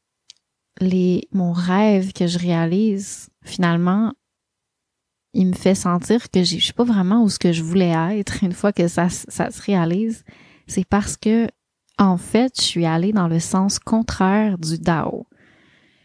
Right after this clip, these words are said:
Ça veut dire que j'ai créé quelque chose,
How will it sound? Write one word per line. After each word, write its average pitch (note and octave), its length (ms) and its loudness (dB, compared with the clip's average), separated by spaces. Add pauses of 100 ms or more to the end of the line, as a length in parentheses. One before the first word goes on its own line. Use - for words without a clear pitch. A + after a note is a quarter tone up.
(320)
Ça F3 180 0
veut F3+ 180 0
dire A#3+ 360 2
que A#3 360 2 (1160)
j'ai F#3 500 0
créé G3+ 320 2
quelque G#3 400 0
chose, G#3 880 -2